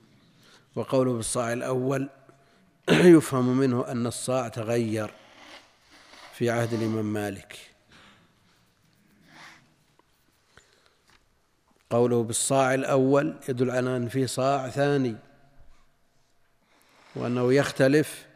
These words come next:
في الكيل عن صاع النبي عليه الصلاة والسلام. وما زاد على خمسة أوسق ففيه الزكاة بحساب ذلك. خمسة أوسق،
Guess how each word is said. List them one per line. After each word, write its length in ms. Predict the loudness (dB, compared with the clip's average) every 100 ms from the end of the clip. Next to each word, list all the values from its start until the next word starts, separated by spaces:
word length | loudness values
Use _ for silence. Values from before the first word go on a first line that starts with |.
| _ _ _ _ _ _ _ _ _ _ _ _ _ _ _ _ _ _ _ _ _
في 140 | -8
الكيل 440 | -4 0 2 0
عن 180 | -2 -4
صاع 240 | -2 -4 -4
النبي 380 | -4 -2 -2
عليه 220 | -4 -4 -6
الصلاة 320 | -6 -8 -8
والسلام. 440 | -10 -12 -14 -16 -20 _ _ _ _ _ _ _ _ _ _ _ _ -20 -20 -20 -20 -20 -8
وما 240 | 0 2 4
زاد 280 | 6 6 6
على 260 | 4 2
خمسة 520 | 2 0 2 0 0
أوسق 600 | 2 2 2 -2 -6 -10 -20 _ _ _ _ _ _ _ _ _ _ _
ففيه 520 | -6 -6 0 0 2
الزكاة 540 | 0 -2 -4 -2 -4 -4
بحساب 600 | -8 -10 -12 -6 -6 -4
ذلك. 500 | -6 -8 -16 -20 -20 -20 _ -20 -20 _
خمسة 480 | -4 0 2 0 -4
أوسق، 400 | -4 -6 -6 -12